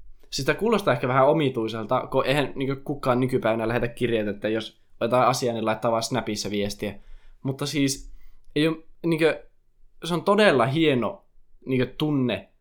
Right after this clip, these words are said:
jos sä saat joltakin sun ystävältä kirjeen. E-, en-, enkä mä puhu, niinku, joulukortista, vaan, niinku, sellainen kirje, missä oikein selitetään, että,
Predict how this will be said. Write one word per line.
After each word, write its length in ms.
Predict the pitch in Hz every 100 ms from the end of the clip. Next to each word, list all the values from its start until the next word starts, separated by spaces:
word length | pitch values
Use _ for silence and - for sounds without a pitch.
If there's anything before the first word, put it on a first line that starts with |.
| _
jos 180 | 135 127
sä 120 | 127
saat 400 | 131 147 143 -
joltakin 280 | 113 110 117
sun 140 | 131
ystävältä 400 | 139 - 117 110
kirjeen. 920 | 113 - 151 139 113 101 95 85 87 _ _ _
E-, 160 | 156 156
en-, 220 | 175 190
enkä 180 | 180 175
mä 100 | 175
puhu, 160 | 185
niinku, 180 | 180 151
joulukortista, 920 | 151 165 147 127 131 120 - 101 - 90 _ _ -
vaan, 100 | 160
niinku, 120 | 160
sellainen 360 | 165 156 160 -
kirje, 640 | 208 190 135 110 98 - _
missä 200 | - 175
oikein 220 | 226 190 170
selitetään, 540 | 185 170 139 117 123
että, 260 | 120 127